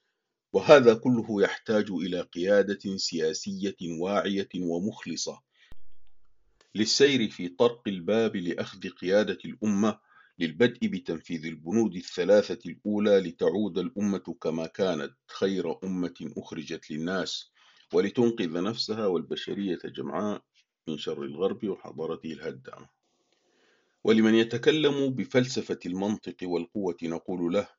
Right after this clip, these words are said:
عند قيام الدولة الجامعة وتحرير الأرض المغتصبة، سنطبق لكم المعادلة الجديدة الجامعة لمنطق القوة وقوة المنطق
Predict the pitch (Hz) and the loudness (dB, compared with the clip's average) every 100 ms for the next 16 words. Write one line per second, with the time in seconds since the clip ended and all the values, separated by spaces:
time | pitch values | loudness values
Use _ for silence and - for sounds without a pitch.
0 | _ _ _ _ _ _ - 104 92 - | _ _ _ _ _ _ -2 2 2 2
1 | 110 104 101 98 131 110 - 95 85 110 | 2 2 2 6 6 6 2 -6 2 2
2 | 113 98 82 87 87 85 82 82 - 90 | 4 0 -2 -6 -4 -4 -4 -6 -6 -6
3 | 85 87 - 107 90 90 82 82 - 113 | -6 -6 -2 -2 -2 -6 -4 -6 -2 0
4 | 104 104 120 123 - _ _ - 90 90 | 0 2 2 2 -4 _ _ -6 -2 -2
5 | - 110 98 92 - 101 107 95 87 85 | 2 0 0 -6 -2 -2 -2 -2 -4 -2
6 | 78 82 87 98 98 - 82 85 78 92 | -2 -2 -2 -4 -4 -8 -8 -6 -6 -6
7 | 92 95 95 87 69 104 107 90 87 - | -6 -6 -6 -8 -2 0 0 0 0 -2
8 | 87 82 80 78 90 - - _ 110 110 | -6 -4 -6 -10 -16 -14 -16 _ -2 0
9 | 98 - 82 76 - 98 82 87 78 87 | 0 -2 -4 -4 -4 -4 -4 -4 -6 -6
10 | 85 - 90 - | -6 -8 -8 -10